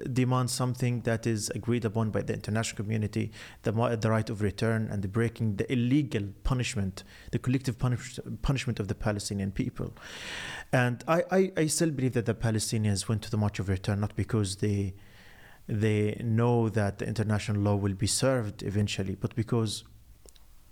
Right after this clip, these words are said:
we did not have any hope in anything else. And, uh, going to the protest week after week after week for two weeks, for two years, was just, uh, a desperate measure. We, we want to do anything.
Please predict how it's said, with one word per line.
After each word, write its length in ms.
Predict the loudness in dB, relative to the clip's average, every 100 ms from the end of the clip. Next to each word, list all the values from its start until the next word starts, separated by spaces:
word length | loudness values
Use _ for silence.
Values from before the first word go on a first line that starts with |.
| -16 -10 -6 0
we 120 | 0
did 140 | 2
not 160 | 0 0
have 180 | 0 0
any 120 | 2
hope 260 | 2 2
in 80 | 0
anything 400 | 0 0 0 0
else. 380 | 0 -2 -4 -8 -12 -20 -20 -10 0
And, 360 | 2 4 0
uh, 420 | -2 -2 -2 0 0
going 280 | 2 2
to 120 | 0 -2
the 100 | 0
protest 680 | 0 0 0 -2 -2 -6 -14 -6
week 360 | 0 2 2 0
after 300 | -6 -2 0
week 300 | 2 0 -2
after 240 | -6 -2
week 200 | 0 0
for 160 | 0 -4
two 180 | 0 0
weeks, 540 | 2 0 0 -4 -4 -8 -16 -6
for 180 | 0 0
two 160 | 2
years, 560 | 2 4 2 2 -2 -6 -12 -18 -16 -16 -2
was 160 | 0
just, 240 | 2 0 -2
uh, 40 | -6 -10 -12 -14 -20 -20 -20 -20 -4
a 40 | 0
desperate 460 | 2 0 -2 -4
measure. 300 | -4 -4 -4
We, 240 | 2 4 4
we 160 | 4
want 140 | 2 2
to 80 |
do 120 | 0 2
anything. 400 | 0 0 -2 -4